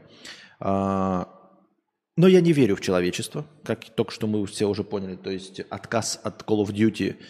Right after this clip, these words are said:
Fortnite и пубга не сделает, э, человечество мирным. Оно будет и без пубга, без Fortnite, э, без всего этого друг друга резать. Как оно и резало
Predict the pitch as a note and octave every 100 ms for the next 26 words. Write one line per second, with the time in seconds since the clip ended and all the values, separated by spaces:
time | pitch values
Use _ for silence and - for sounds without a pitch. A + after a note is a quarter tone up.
0 | - - _ G#2 G2 A2 G#2+ G2+ G2 G2
1 | - D#3+ A2 - - - - _ _ _
2 | _ C3 C3+ G#2+ A2 C3+ A2 G2 - G2+
3 | G2 - G2+ G#2 - - G2 G2+ F#2+ E2
4 | E2 G2 G#2+ G2+ F#2+ - G#2+ F#2 F#2+ -
5 | - A#2 B2 D3+ A2 F#2+ - G2 F#2+ G2
6 | G2 G2 D3 C#3 - - - - _ -
7 | G2 F#2+ F#2+ G#2 - G2+ F#2+ G#2+ B2+ C#3
8 | A2+ G2 F#2+ F#2 A2 G#2 G2+ F#2+ D#2 -
9 | - - - C3 G2+ F#2+ A#2+ A#2 B2+ B2+